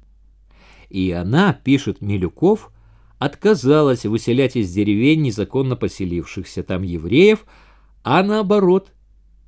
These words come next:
смягчила закон тысяча восемьсот восемьдесят второго года. Комиссия эта, признавая, что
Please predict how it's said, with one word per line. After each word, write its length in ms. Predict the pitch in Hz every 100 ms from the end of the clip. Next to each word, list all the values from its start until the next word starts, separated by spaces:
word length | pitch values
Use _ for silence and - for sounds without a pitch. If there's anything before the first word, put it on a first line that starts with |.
| _ -
смягчила 840 | - 127 220 - - 143 208 226
закон 480 | 107 92 - 92 80 _
тысяча 460 | 151 180 220 -
восемьсот 580 | 170 - 78 - 160 208 - - -
восемьдесят 840 | 78 73 90 180 202 180 180 190
второго 580 | - - 82 87 120 120
года. 420 | 87 71 64 62 - _ _ _ _ _ _ _ _ _
Комиссия 800 | - 190 156 131 - 120 120 127
эта, 220 | 123 131
признавая, 600 | 131 110 80 101 180 185
что 580 | 160 - - 135 117 90